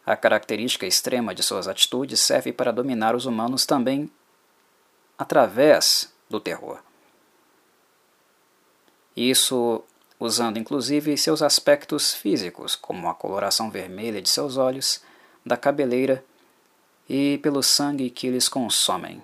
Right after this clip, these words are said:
usando crânios como se fossem taças. E não para por aí. Estas abominações não possuíam apenas força física, mas também um intelecto desenvolvido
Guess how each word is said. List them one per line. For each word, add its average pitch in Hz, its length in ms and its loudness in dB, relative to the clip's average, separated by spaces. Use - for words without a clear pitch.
usando 107 360 -4
crânios - 560 -2
como 107 200 -6
se - 120 -4
fossem 98 400 -4
taças. - 580 -2
E 123 100 -2
não 160 160 2
para 143 220 4
por - 160 -2
aí. - 200 -4
Estas 160 420 2
abominações 151 800 0
não 160 120 0
possuíam 135 840 0
apenas 143 460 0
força - 380 2
física, - 640 -8
mas - 200 -2
também 113 360 0
um 110 100 -4
intelecto 110 600 -2
desenvolvido 131 680 -2